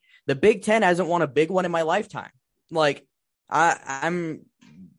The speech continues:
I'm pretty young, but I'll be twenty here pretty soon, for those of you that didn't know how old I was.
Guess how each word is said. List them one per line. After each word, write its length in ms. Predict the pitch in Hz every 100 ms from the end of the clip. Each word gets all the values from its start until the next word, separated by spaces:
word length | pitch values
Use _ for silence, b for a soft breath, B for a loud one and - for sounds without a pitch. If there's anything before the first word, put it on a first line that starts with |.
| -
I'm 140 | 214
pretty 200 | 240 185
young, 240 | 151 131
but 140 | 139 139
I'll 100 | 151
be 140 | 156
twenty 400 | - 151 151 143
here 200 | 131 123
pretty 320 | 120 131 117
soon, 300 | 110 120 110
for 100 | 110
those 200 | 113 110
of 60 | 104
you 120 | 107
that 180 | 107 104
didn't 360 | 107 107 107 104
know 600 | 104 101 104 80 78 -
how 160 | 101 110
old 200 | 113 104
I 100 | 95
was. 360 | 104 85 90